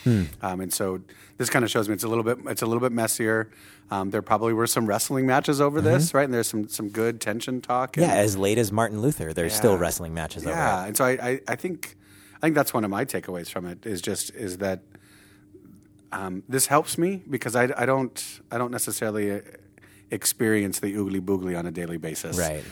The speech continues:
Speaker 2: with the text. And so, um, yeah, this, this, this made it like, "Oh yeah,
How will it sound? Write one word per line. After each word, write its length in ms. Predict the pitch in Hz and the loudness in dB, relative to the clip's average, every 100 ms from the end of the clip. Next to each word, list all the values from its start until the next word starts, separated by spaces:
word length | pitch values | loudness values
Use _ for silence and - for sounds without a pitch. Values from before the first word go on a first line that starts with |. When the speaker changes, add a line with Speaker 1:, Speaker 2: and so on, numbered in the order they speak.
| - - | -14 -10
Speaker 2:
with 120 | - | -10
the 60 | |
text. 440 | - 90 - - 104 | -8 -8 -10 -12 -8
And 180 | 92 85 | -6 -6
so, 460 | 95 90 87 85 - - - - - - | -4 -4 -6 -8 -12 -20 -20 -20 -18 -10
um, 480 | 90 85 82 80 92 | -8 -6 -8 -10 -6
yeah, 300 | 110 95 73 - | -2 -2 -4 -8
this, 120 | 107 101 | -10 -6
this, 280 | 110 - | 0 0
this 280 | - 113 - | 0 -2 0
made 160 | 113 104 | 0 0
it 100 | 107 | -2
like, 240 | 95 87 | -4 0
"Oh 60 | 170 | 2
yeah, 300 | 214 135 | 4 2